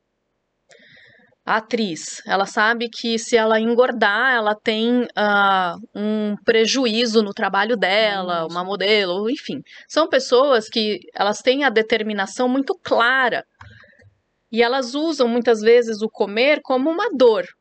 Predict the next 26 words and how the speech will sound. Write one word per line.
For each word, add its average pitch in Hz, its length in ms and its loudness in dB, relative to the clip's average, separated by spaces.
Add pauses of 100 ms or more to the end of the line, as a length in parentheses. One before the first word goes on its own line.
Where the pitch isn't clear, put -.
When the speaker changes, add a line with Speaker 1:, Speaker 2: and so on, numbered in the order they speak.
(460)
Speaker 2:
Certo. 156 540 -10 (480)
Speaker 1:
E 285 100 -4
tá 302 140 -2
tudo 330 320 -4
bem. 170 280 -2 (1400)
Certo? 233 420 -2
Elas 175 280 -6
conseguem 202 480 -4
lá 190 220 0
fazer 180 300 -8
a 190 60 -4
dieta 185 520 -4
direitinho, 196 800 -4
o 170 60 -2
atleta 196 420 -2
consegue 202 460 -6
ir 196 40 -6
lá 190 240 0
fazer 185 200 -8
a 190 40 -4
dieta. 196 200 -2 (1000)
Mas 269 320 -2
olha 359 200 2
aquela 294 260 -2
pessoa 247 720 2
que 214 460 -2